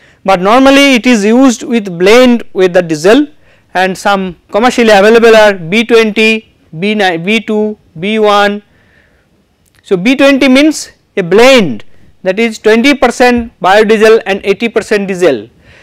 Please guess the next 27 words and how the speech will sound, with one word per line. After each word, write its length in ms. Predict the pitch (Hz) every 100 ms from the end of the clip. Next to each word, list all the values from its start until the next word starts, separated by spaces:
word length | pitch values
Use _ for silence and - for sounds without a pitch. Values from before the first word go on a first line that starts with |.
| _ -
So 180 | 185
B 340 | 170 240 285 285
two 300 | 277 294 277
means 240 | 285 262
two 160 | 254 247
percent 360 | 247 269 247
biodiesel, 460 | 220 226 226 233 226
ninety-eight 420 | 185 202 233 226
percent 340 | 226 - 214 208
diesel. 360 | 202 190 196 - - -
So 140 | 180
B 240 | 170 233
one 240 | 254 254 240
means 240 | 247 -
one 180 | 214 220
percent 320 | 214 226 208
biodiesel, 380 | 208 202 202 196
ninety-nine 500 | 180 196 208 190 190
percent 320 | 196 - 190
diesel. 300 | 180 180 165 - - -
So 140 | -
all 180 | 240 285
these 160 | 285 214
blended 800 | 196 226 294 294 302 247 - - _ _ _
fuels 600 | - 285 208 190 - - _ _
are 160 | 185 202
used 520 | 220 285 269 220 -